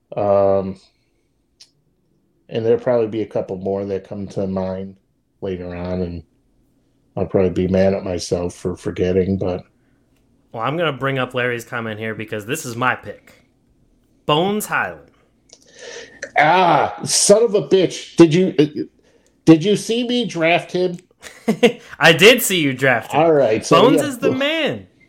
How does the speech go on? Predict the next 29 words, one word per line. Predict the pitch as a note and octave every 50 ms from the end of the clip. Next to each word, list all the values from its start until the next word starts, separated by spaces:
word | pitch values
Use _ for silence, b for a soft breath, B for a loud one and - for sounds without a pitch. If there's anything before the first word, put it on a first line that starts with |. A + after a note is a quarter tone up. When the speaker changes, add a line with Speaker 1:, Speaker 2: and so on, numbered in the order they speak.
| _ _ _ _ _ _ _ _ b b b b b b - - - -
Speaker 1:
And | C#3+ C#3+
the | D3+ D3+
way | D3 E3 G3 A3 A3+ G3 - - C3+
Bones | B2 - - C#3+ C#3+ D3+ E3+ E3 D#3+ D3
was | D#3 D#3+ D3 D3
playing | - - D#3 D3+ D#3 D#3 D#3 D#3 D#3 D#3
toward | D3+ - D3+ C#3 C3+ C3+ C3+ B2+ B2 - _ _ _ - - -
the | B2+ A#2 B2 A#2+
end | B2 C3+ B2+
of | B2 A#2 G#2+ G2+
last | A2 A2+ A2+ A#2 A#2 A2+ - -
season, | - B2+ A#2+ B2 A#2+ A#2 A#2 A2+
especially | A2 A2 - - A#2+ A2+ A2 - A#2+ A2+ A2+ A2+ A2
with | G#2 G2+ F#2+
shooting | - - - A2+ A2+ A#2 A#2 A#2 A2+ A#2 A2+
and | A2+ A2+
everything, | A2 A2 A#2 A2 - - A#2+ A2+ A2+ A#2 A#2 - _ _ _ _ _ _ _ _ _ -
uh, | - A2+ A2 A2 G#2+ G#2+ G#2 G#2+ G#2 G#2 G#2+
they | A#2 A#2+ A#2+
don't | C3 C3 B2 B2
have | C3 B2 A#2+ A#2
Monty | A#2+ A#2+ A#2+ A#2 A#2 B2+ A2 G2+
Morris | G#2 A2+ A#2 B2 B2 B2 A#2+ A#2 - -
anymore. | B2 A#2 A#2 A#2 A#2 A#2 A#2 A#2 A#2 A2+ A2+ A#2 A#2 - _ _ _ _ _ _ -
Uh, | - G#2+ G#2 G2+ G2+ G2+ G2+ G2+ - - - _ _ _ _ _ _ - - -
F-, | B2+ - - - -
Facu-, | - - - B2+ A#2 G2+ - - - D#3 D#3 D3+ D3 D3+ - - -
Facundo | - - C3+ C3 B2+ A2+ - - - F3+ D#3+ D3+ E3+ E3 D#3+ D#3 D#3 C#3+ C3+ - _ _ _ _ _ _ _ _ _ _ _ _ _ _ _ _ _ _ _ _
Campazzo. | - D3 C3+ B2